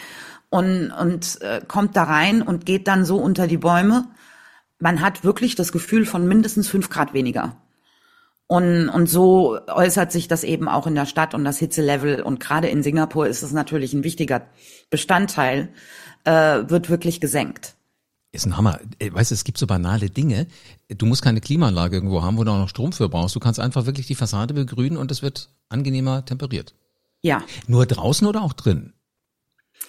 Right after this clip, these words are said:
Speaker 1: Ja, das gilt natürlich für, für draußen.
Speaker 2: Okay.
Speaker 1: Drinnen ist dann schon immer noch die Klimaanlage gefragt.
Speaker 2: Okay, alles klar.
Speaker 1: <laughs>
Speaker 2: Ähm, jetzt brauche ich dich auch noch so ein bisschen zum Sprachkurs. Ähm, b-, b-, wenn ich asiatisch versuche zu sprechen, lachen sich die Leute mal tot, aber sie haben viel Spaß.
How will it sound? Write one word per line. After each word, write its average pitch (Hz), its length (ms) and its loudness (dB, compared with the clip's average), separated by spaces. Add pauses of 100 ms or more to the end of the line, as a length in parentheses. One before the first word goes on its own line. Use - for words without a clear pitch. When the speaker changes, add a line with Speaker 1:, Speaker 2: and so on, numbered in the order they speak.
(460)
Speaker 1:
Ja, 190 200 2
das 170 240 2
gilt 175 300 2
natürlich 170 580 4
für, 156 320 4
für 156 140 0
draußen. 123 440 0
Speaker 2:
Okay. - 160 0
Speaker 1:
Drinnen 208 460 6
ist - 500 -2
dann 165 180 2
schon 170 280 0
immer 156 180 4
noch 156 160 0
die 143 140 -8
Klimaanlage 135 760 0
gefragt. 123 560 -4 (160)
Speaker 2:
Okay, - 220 -4
alles 240 160 4
klar. 254 200 6 (140)
Speaker 1:
<laughs> - 160 -4
Speaker 2:
Ähm, 120 160 2
jetzt 135 240 2
brauche 147 220 2
ich - 80 -2
dich 156 160 0
auch 135 100 2
noch 160 140 2
so 127 80 2
ein 120 40 4
bisschen 143 220 0
zum 135 140 2
Sprachkurs. 113 800 -2
Ähm, 104 260 0
b-, - 300 -10
b-, - 180 -12
wenn 123 260 0
ich 147 300 -4
asiatisch 110 580 -2
versuche 113 360 -2
zu 113 120 -8
sprechen, 98 320 -8
lachen 104 260 -4
sich 107 120 -8
die 104 80 -10
Leute 95 240 -4
mal 87 80 -4
tot, 117 240 -6
aber 101 100 -8
sie 101 100 2
haben - 100 2
viel - 120 -8
Spaß. - 380 -4